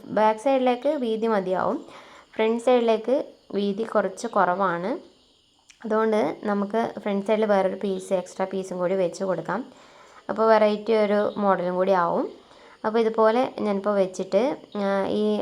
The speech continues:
ആ, ഓപ്പണിങ് നമ്മൾ, ആ, തയ്ച്ചിട്ടുണ്ടല്ലോ അത് ഒന്ന്, ഉം, കട്ട് ചെയ്തെടുക്കുകയാണ് ട്ടോ. ഇതിൽ already ലൈനിങ് ഉണ്ട്.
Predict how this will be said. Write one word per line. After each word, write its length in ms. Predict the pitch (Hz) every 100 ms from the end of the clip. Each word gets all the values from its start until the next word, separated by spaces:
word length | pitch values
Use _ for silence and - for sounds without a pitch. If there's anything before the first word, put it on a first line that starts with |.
| -
ആ, 320 | 190 196 196
ഓപ്പണിങ് 600 | 180 185 185 185 208 226 214 -
നമ്മൾ, 580 | 190 190 185 185 190 -
ആ, 80 | 180 185 185 180 185 185
തയ്ച്ചിട്ടുണ്ടല്ലോ 920 | 190 180 - 190 180 170 165 196 175 - - - -
അത് 420 | 208 202 269 294 - 196
ഒന്ന്, 400 | 185 180 262 - - - -
ഉം, 320 | 202 185 185 202
കട്ട് 160 | 196
ചെയ്തെടുക്കുകയാണ് 680 | 190 196 208 185 190 175 170
ട്ടോ. 60 | 185
ഇതിൽ 240 | 185 214
already 400 | 226 208 226 233 254
ലൈനിങ് 400 | 220 208 226 254 226
ഉണ്ട്. 360 | 190 202 294